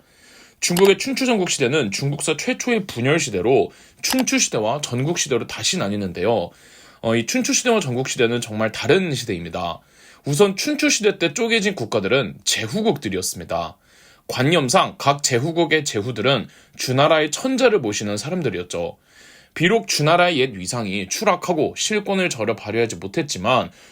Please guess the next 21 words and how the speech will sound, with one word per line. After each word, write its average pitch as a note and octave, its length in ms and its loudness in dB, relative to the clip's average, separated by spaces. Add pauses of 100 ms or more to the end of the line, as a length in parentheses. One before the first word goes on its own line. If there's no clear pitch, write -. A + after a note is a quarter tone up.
(120)
주나라는 F3 500 2
분명히 C#3 380 -2
존재하고 A2+ 600 -2
있었고 C#3+ 560 -2 (240)
명분상 C3 680 2
제후들은 C3 680 0 (260)
주나라의 C#3+ 520 2
천자를 A#3+ 460 2
보필하고 G2+ 540 -2
주나라의 G#2+ 480 0
체제를 F#3+ 400 -2
지켜야만 A#2 580 0
했습니다. F2 600 -4 (200)
제후국의 F#3 520 2
각 C3 180 -6
제후들이 A#2+ 560 0
서로 A#3+ 260 2
싸우며 F#3 360 2
전쟁을 A2+ 480 -2
벌이기는 B2 480 -4
했지만 B2 540 -2